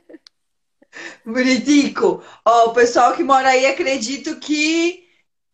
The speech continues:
Speaker 2: que, que são eles que tão falando, tá falando, ó, já vi o povo colocando casaco, casaco de neve, casaco de neve no cachorro, gente. O cachorro deve ficar super estiloso, adorei.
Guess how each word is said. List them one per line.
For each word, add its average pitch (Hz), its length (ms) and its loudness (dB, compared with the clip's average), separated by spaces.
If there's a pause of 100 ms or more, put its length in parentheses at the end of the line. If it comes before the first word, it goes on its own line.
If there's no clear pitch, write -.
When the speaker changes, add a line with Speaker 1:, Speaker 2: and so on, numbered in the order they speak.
Speaker 2:
que, 294 220 -6
que - 200 -18
são 262 240 2
eles 262 180 0
que - 60 -12
tão 262 180 0
falando, 254 440 2
tá 254 120 2
falando, 277 320 2
ó, 226 160 4
já 220 160 2
vi 247 140 -4
o 285 80 -12
povo 269 300 -2
colocando 262 460 0
casaco, 254 840 0
casaco 247 460 -2
de 247 160 -12
neve, 247 200 0
casaco 262 380 -6
de 269 140 -18
neve 254 400 -8
no - 100 -18
cachorro, 277 400 -12
gente. 247 580 -18 (280)
O - 40 -20
cachorro 269 320 -6
deve 277 160 -4
ficar 285 160 -2
super 311 280 -8
estiloso, 330 460 -2
adorei. 226 460 -6